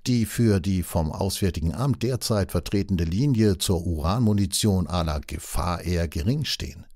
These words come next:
Konsequenterweise schließt der aktuelle Faktenfinder-Artikel mit folgender Aussage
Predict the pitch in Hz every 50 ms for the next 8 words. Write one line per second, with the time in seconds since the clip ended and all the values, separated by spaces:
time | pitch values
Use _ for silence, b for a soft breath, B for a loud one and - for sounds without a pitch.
0 | B B B B B B B B B - 139 143 156 123 - - 180 175 185 151
1 | 123 131 147 180 180 143 147 - - - - - 135 131 117 - - 123 - -
2 | 123 - - 131 101 107 110 - - - 123 - - - 127 107 - 131 117 107
3 | 95 85 92 - 113 107 - 104 110 131 127 - - 87 76 67 71 85 104 92
4 | - 76 - - - - - - 60 55 - - -